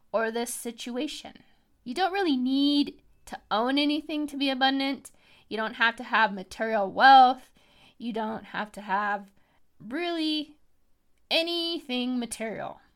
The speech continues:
Although having an abundance of material things is always nice. I'm not saying there's anything wrong with that. But just to recognize that abundance within,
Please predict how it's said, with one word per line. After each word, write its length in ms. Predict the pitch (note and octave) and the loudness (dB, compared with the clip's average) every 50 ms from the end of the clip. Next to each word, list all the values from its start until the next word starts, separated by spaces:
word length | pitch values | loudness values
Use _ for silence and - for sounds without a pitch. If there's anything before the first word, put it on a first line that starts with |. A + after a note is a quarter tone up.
| _ _ _ _ _ | _ _ _ _ _
Although 480 | - C4+ D4 D#4+ D#4+ D#4+ D#4+ D#4+ D#4 D#4 - _ - - | -2 0 2 4 4 4 4 2 0 -4 -8 _ -6 0
having 580 | - F#4+ F#4+ E4+ A#3 G3+ F#3+ G3 A3+ C#4 C#4 C#4+ - | 2 4 4 4 2 -2 -6 -6 -6 -8 -8 -8 -10
an 160 | - - A#3 | -10 -8 -8
abundance 460 | G#3 F#3 G3 F#3 G3 F3+ E3 D#3+ - - | -6 -6 -6 -8 -8 -10 -12 -14 -14 -14
of 60 | G#3 | -14
material 520 | F#3+ F3+ F#3 - - A3 G3+ A3 A3+ G3+ | -14 -14 -14 -12 -12 -12 -10 -8 -10 -10
things 440 | - - - _ - G3+ F#3 - - | -12 -14 -20 _ -16 -16 -16 -14 -16
is 120 | G3 G3 - | -18 -18 -8
always 360 | - G3 A3+ F#3+ E3 - - | -6 -4 -4 -4 -4 -8 -10
nice. 540 | - - - - - - - - - - - _ _ _ _ _ _ _ | -12 -14 -14 -14 -16 -20 -18 -18 -18 -18 -20 _ _ _ _ _ _ _
I'm 80 | - A#3 | -8 -6
not 200 | A#3+ - - - | -6 -6 -8 -8
saying 420 | - B3+ B3 A#3+ A#3+ A#3+ B3 A#3+ | -6 -6 -4 -4 -4 -6 -6 -6
there's 160 | A3 A3+ A3+ A#3 | -6 -6 -6 -6
anything 360 | A#3+ B3+ C4+ C#4 D4+ D4 D#4 | -4 -4 -2 -2 -2 -2 -2
wrong 180 | E4 F4+ F#4 | -2 -2 -2
with 160 | D4+ - - - | -2 -6 -8 -10
that. 260 | D#3 - - - - - _ _ _ _ _ | -12 -12 -12 -16 -20 -20 _ _ _ _ _
But 400 | - A3+ A3+ B3 A#3 - - - | 0 2 2 2 0 -2 -4 -12
just 320 | - A3 B3+ C4 - - - | -14 -14 -12 -12 -12 -12 -8
to 400 | - E4 D#4+ D#4 D4+ C#4+ B3 G#3+ - - - _ _ _ _ _ _ _ _ | -6 -2 -2 -2 -2 -2 -4 -8 -14 -20 -20 _ _ _ _ _ _ _ _
recognize 680 | - A3 A#3+ B3+ - A3 A#3+ A3+ G#3 G3 G3+ G#3+ G#3+ - | -6 -4 -4 -4 -4 -6 -6 -6 -6 -6 -8 -10 -12 -8
that 300 | - G#3 G#3+ G#3+ - - | -4 -2 0 0 -2 -2
abundance 520 | G3 G3 G3+ G3+ G#3 G3+ G3 G#3 G#3 - | -4 -6 -6 -6 -6 -6 -8 -12 -12 -12
within, 560 | G3+ G3+ - - - G3 G3+ A3+ B3+ C4+ C4+ | -14 -16 -14 -14 -12 -10 -6 -6 -6 -6 -8